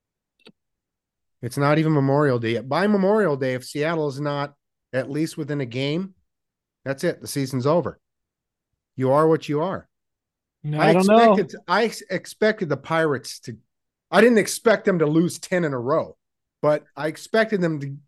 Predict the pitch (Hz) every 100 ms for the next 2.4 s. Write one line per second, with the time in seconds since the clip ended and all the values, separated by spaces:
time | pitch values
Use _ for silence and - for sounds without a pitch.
0 | - 143 147 110 - _ - - 151 147
1 | - 185 123 82 _ _ _ _ _ _
2 | - 127 165 165